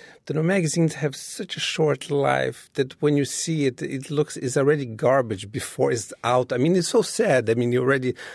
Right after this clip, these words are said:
um, so I was by myself, you know, ve-, not very happy in New York. And I thought, like, "No, perhaps I should go to Europe, like, should see what it is to go to live, you know, in France." So I was, uh, brushing up my French and, uh,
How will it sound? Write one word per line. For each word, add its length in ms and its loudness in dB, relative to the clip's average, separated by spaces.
um, 380 0
so 400 0
I 100 0
was 180 2
by 100 0
myself, 840 2
you 140 0
know, 300 -4
ve-, 160 2
not 200 0
very 180 2
happy 380 -2
in 80 -6
New 100 -4
York. 340 0
And 120 -4
I 100 -6
thought, 240 -4
like, 160 -4
"No, 60 -4
perhaps 360 -2
I 40 -6
should 240 -8
go 140 -2
to 120 -10
Europe, 380 -6
like, 120 -4
should 280 -8
see 240 -8
what 280 -4
it 60 -2
is 300 -4
to 180 -8
go 140 -2
to 120 -10
live, 560 -4
you 60 -4
know, 200 -6
in 120 -8
France." 400 -6
So 120 0
I 100 2
was, 320 -2
uh, 180 0
brushing 340 0
up 140 -4
my 100 0
French 720 -4
and, 560 0
uh, 420 2